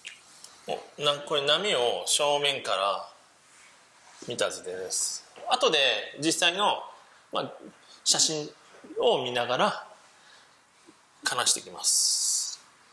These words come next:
で、パワーゾーンってこれ波正面から見た状態です。正面から見て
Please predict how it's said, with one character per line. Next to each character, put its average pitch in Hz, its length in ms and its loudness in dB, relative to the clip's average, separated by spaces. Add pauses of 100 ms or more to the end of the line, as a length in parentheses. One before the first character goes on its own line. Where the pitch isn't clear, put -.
(280)
で、 - 120 0
パ 175 120 0
ワ 294 120 6
ー 302 60 4
ゾ 294 100 2
ー 208 140 2
ン - 20 -14
っ - 20 -14
て 113 160 2
こ - 140 -6
れ 143 80 4
波 151 420 -2
正 151 200 4
面 135 200 -2
か 107 100 -6
ら 92 160 -4
見 107 60 -12
た 95 140 -6
状 95 160 -6
態 95 200 -4 (840)
で 123 140 2
す。 - 480 -2 (1900)
正 139 240 2
面 135 140 0
か 104 100 -2
ら 101 80 -8
見 107 80 -10
て 160 180 0